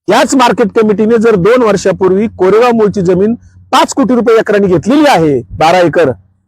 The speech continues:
तर मग, अ, दोन वर्षानंतर आता थिऊरची जमीन एक तर त्यांनी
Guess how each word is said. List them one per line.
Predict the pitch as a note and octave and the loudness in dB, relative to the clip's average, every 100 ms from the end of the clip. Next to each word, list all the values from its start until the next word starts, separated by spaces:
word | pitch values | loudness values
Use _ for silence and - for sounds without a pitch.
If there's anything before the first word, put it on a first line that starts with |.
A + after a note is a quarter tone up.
| _ _ _ _ _ _ _ | _ _ _ _ _ _ _
तर | B3+ | -2
मग, | C4+ C4+ C4+ | 0 2 2
अ, | C4+ C4 B3 G3+ _ | 2 2 0 -4 _
दोन | D3+ A#3 | -2 0
वर्षानंतर | C4+ C4 B3 A#3+ A#3 | 2 0 0 0 0
आता | A#3 A3+ | 0 0
थिऊरची | - G3+ A#3 A3 | -2 0 0 0
जमीन | G#3 F#3+ E3 A3+ - - - _ - _ _ _ _ _ _ - | 0 0 0 -4 -8 -20 -20 _ -20 _ _ _ _ _ _ -6
एक | F#3 - | -4 -2
तर | |
त्यांनी | F3+ A#3 A3 A3+ | 0 2 2 2